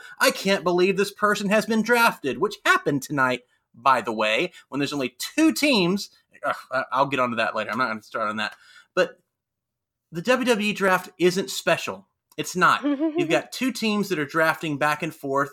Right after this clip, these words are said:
Speaker 1: and when Steph, the way they're doing it this year, 'cause in the past it's been really fun, but the way they're doing it this year with only, you know, reading off five at a time, it just, it takes away the specialness of that. There's no,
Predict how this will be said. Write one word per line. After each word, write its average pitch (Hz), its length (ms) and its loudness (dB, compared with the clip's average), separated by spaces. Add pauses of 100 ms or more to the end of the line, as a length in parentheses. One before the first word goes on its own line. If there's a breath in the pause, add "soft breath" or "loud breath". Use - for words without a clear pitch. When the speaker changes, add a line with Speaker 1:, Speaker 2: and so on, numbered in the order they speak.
Speaker 1:
and 147 200 -4
when 143 100 -4
Steph, 208 380 -2
the 160 80 -2
way 220 180 0
they're 208 140 2
doing 180 240 0
it 131 140 -10
this 254 260 -4
year, 117 260 -4
'cause - 300 -16
in 302 40 -4
the 330 60 -2
past 330 260 2
it's 180 120 -12
been 196 160 0
really 170 160 0
fun, 107 320 -4 (340 soft breath)
but 185 80 -4
the 185 80 -2
way 214 160 0
they're 262 140 -4
doing 196 240 0
it 139 160 -8
this 196 260 -4
year 113 400 -6
with 143 320 -4
only, 156 680 -6
you 190 100 -4
know, 135 140 2
reading 156 440 -2
off 156 320 2
five 156 300 4
at 143 80 -4
a 123 40 -8
time, 147 640 0 (460)
it 180 160 -2
just, 196 160 -6 (100)
it 170 180 -8
takes - 420 -8
away 190 200 0
the 190 80 -4
specialness 180 640 -4
of 113 120 -14
that. 104 240 -4 (340 loud breath)
There's 175 240 0
no, 185 560 2